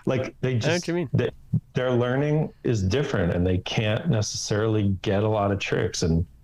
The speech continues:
Speaker 1: maybe they're scared. Maybe there's always gonna be a fear of ollieing frontside onto a ledge, or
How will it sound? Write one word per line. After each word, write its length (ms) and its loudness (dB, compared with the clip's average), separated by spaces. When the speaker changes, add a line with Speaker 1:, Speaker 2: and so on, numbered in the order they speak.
Speaker 1:
maybe 400 2
they're 220 0
scared. 760 0
Maybe 220 2
there's 200 0
always 340 0
gonna 180 0
be 140 2
a 60 2
fear 320 0
of 100 0
ollieing 720 2
frontside 580 0
onto 300 0
a 20 2
ledge, 360 2
or 200 0